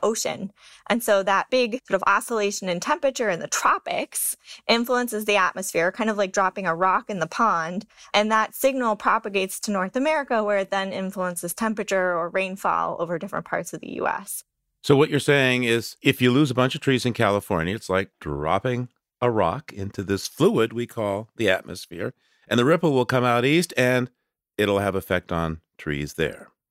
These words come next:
Speaker 1: That's the idea. And our hypothesis based on these simulations is that that impact is generally bad for plants across the eastern U S.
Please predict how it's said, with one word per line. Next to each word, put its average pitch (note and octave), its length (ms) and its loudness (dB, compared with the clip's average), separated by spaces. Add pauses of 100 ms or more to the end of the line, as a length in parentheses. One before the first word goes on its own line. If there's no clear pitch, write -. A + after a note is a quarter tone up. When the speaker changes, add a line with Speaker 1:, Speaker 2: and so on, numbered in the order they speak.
(300)
Speaker 1:
That's A3+ 260 -2
the C#4 120 2
idea. A#3 580 -2
And G3+ 160 0
our G3 140 2
hypothesis G#3+ 920 0
based G3+ 300 0
on F#3+ 460 -2
these G3 180 0
simulations G3+ 800 -2
is F#3+ 160 -2
that F#3 220 2
that F3 360 0
impact G3+ 540 0
is F3 240 -4
generally F3 560 0
bad D#3 400 2
for D#3 140 0
plants D#3 500 -4
across - 340 -2
the - 160 -8
eastern - 360 -8
U - 120 -8
S. - 460 -8